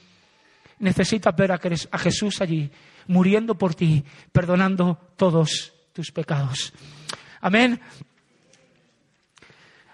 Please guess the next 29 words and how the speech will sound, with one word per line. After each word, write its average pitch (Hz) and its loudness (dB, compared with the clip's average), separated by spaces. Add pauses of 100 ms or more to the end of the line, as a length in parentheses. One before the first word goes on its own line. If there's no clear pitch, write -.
(180)
Hay 214 2
algo 254 0
bien 240 -4
curioso 233 2
en 220 2
este 226 0
pasaje, 196 -2 (100)
hermanos. 202 2 (720)
Tanto 220 2
Esteban 262 4
como 214 -2
Jesús - -2 (720)
están 247 0
ofreciendo 240 0
ese 220 4
perdón, 214 -2 (460)
no 226 2
cuando 311 4
los 233 4
verdugos 214 0 (420)
le 214 0
están 311 -2
pidiendo 262 -2
perdón, 214 0 (1400)
sino 208 0
cuando 196 -2
le 190 -2
están 262 -4
matando. 185 -4